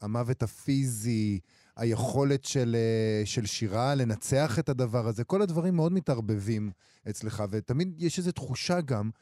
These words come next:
שהקינה היא לא רק על החיים האמיתיים,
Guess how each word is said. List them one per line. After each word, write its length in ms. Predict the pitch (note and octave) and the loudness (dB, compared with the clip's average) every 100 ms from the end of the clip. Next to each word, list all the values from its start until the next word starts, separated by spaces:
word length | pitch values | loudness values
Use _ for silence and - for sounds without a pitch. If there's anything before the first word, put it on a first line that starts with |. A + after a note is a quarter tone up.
| _ _ - | _ _ -8
שהקינה 640 | - A#2 - C3+ C3+ F3+ | -2 -2 -2 -2 0 0
היא 140 | G3 | 2
לא 100 | D#3+ | 2
רק 220 | E3+ F#3+ - | 2 2 0
על 60 | |
החיים 460 | C3+ - A#2+ A#2 B2+ | -2 0 0 2 2
האמיתיים, 760 | A#2 A2 G#2 - G#2 C#3 F3+ G3 | 2 0 -2 -2 2 4 2 0